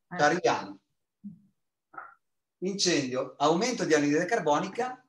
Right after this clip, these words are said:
Speaker 2: In Indonesia nel duemilaquindici un incendio, destinato in quel caso alla produzione di olio da palm-, olio di palma, ha portato all'emissione in atmosfera di un quantitativo di anidride carbonica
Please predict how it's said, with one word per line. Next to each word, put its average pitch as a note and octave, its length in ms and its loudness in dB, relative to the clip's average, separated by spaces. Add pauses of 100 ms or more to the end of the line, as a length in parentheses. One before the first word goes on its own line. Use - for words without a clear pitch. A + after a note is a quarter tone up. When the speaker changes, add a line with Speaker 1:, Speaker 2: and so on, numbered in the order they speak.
(320)
Speaker 2:
In E3+ 120 0
Indonesia G3+ 540 4
nel C#3 160 2
duemilaquindici D#3 760 -2
un C3+ 120 -4
incendio, C3+ 880 -2 (760)
destinato D3 640 0
in D3 80 -2
quel C3+ 240 -2
caso E3 800 2
alla B2+ 240 -2
produzione C#3+ 560 -4
di C3 400 -8 (360)
olio C#3 200 4
da B2+ 140 2
palm-, A2+ 320 -2
olio B2+ 200 -4
di A#2 120 -8
palma, A2 560 -4 (1000)
ha E3+ 60 2
portato A#3 400 6
all'emissione G#3 480 6
in F3+ 80 4
atmosfera A3+ 640 6
di G3 80 4
un F#3+ 100 -2
quantitativo G3+ 640 2
di D#3 100 4
anidride F3+ 460 4
carbonica D#3+ 920 4